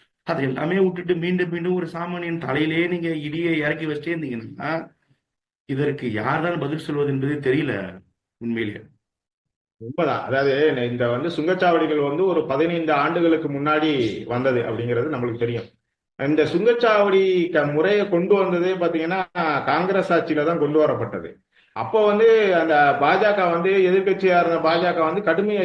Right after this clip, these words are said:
Speaker 2: எதிர்ப்பு தெரிவிச்சாங்க. ஆனா பாஜக ஆட்சிக்கு வந்ததும் காங்கிரஸ் என்ன திட்டங்களை கொண்டு வந்தாங்களோ, என்ன கட்டணம் வசூலிக்கிற முறையை கொண்டு வந்தாங்களோ, அதை எல்லாமே ஃபாலோ பண்ணிக்கிட்டு அதையே தான் செஞ்சுட்டு இருக்காங்க. அப்ப இந்த தேசிய கட்சிகள் வந்து பரஸ்பரம் வந்து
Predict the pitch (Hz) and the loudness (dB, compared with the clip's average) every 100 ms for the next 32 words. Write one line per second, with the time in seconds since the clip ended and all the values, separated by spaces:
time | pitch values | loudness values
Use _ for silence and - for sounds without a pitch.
0 | 160 165 247 - 208 156 135 120 110 92 | 2 2 -2 -4 -2 0 0 -2 -4 -6
1 | - _ _ _ 135 160 131 170 269 - | -12 _ _ _ 0 2 2 2 0 -4
2 | - - 233 254 240 208 196 196 190 180 | -4 2 2 4 4 4 2 0 0 0
3 | 165 175 233 - - - 156 220 285 262 | 2 2 2 0 -2 -2 0 0 2 0
4 | 226 202 170 160 202 208 185 214 214 202 | 0 0 0 2 0 -2 -2 -2 0 0
5 | 190 185 185 180 190 196 156 185 202 175 | 0 0 0 2 2 4 2 2 -2 -2
6 | 190 190 175 175 175 165 156 156 180 180 | -2 0 0 0 0 2 2 0 0 0
7 | 165 160 156 170 294 202 185 180 190 202 | 0 -2 -2 -2 -2 0 2 2 2 2
8 | 202 190 160 165 170 185 175 165 156 240 | 0 0 -2 0 0 2 0 -2 -2 0
9 | 170 165 185 190 196 185 147 156 131 120 | 0 2 0 0 -2 -4 -2 -2 0 -2
10 | 98 - - _ _ _ 123 160 160 254 | -2 -8 -16 _ _ _ -4 2 4 4
11 | 294 151 147 147 214 - 247 233 208 202 | 0 0 2 4 4 2 -2 0 0 2
12 | 190 180 170 202 208 147 202 - 214 214 | 2 2 2 0 0 0 0 0 2 2
13 | 208 185 180 | 0 -2 0